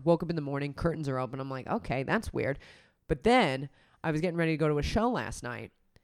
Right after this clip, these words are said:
And, you know, there are these, like, kinda, there's, like, a nerdy looking white guy in there and, like, a, a girl and, like, a, you know, the, whatever. But then I'm getting ready to go to the show. It's night out. And, uh, <laughs> I look over and I see on their couch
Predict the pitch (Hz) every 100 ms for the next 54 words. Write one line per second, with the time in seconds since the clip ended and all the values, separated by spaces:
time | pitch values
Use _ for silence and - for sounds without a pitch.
0 | _ _ - 165 170 175 170 190 180 180
1 | 190 170 - 214 196 135 180 190 185 175
2 | 160 175 175 185 185 180 180 180 175 175
3 | 160 151 170 165 165 165 165 165 165 165
4 | 147 143 135 - 156 185 175 170 170 160
5 | 147 156 160 180 147 147 147 165 170 -
6 | - - - - 165 - 269 330 113 -
7 | - _ _ 175 214 285 277 226 208 170
8 | - 147 127 143 190 196 151 95 65 _
9 | _ _ - _ _ _ _ _ _ _
10 | - - 185 170 170 - - 160 151 147
11 | 143 131 170 151 147 _ _ _ _ -
12 | 175 220 - 254 311 160 101 82 - 196
13 | 180 175 - - 285 143 98 135 - -
14 | 175 185 170 - - 247 156 104 - -